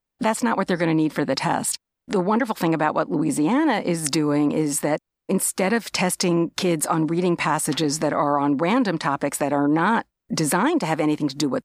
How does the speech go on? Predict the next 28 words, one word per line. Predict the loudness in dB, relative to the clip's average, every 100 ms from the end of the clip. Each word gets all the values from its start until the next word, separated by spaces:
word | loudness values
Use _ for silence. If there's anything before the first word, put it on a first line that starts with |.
| _
what | -4 -2
they're | -2 0
learning | 0 0 2 0
in | 0 -2
school. | 0 0 0 0 -2
So | -2
you're | -2 0
basically | 0 0 -2
testing | -2 -2 0
them | 2
on | 2 0 -2 -10 -14 -12 -2
knowledge | 0 2 0
they | 0
happen | 0 0 0
to | -2
pick | -2 0
up | 0 0 -2
one | 0 2
way | 0
or | 0
another. | 0 0 -2 -4 -8 -8 -6 -2
You're | 0 2 0
going | 0 0 0
to | -2
actually | -4 -2 -2
assess | 0 0 0 -2 -6 _ -4
their | 0 2 0
comprehension | 0 -2 -2 -2 0 0 2 0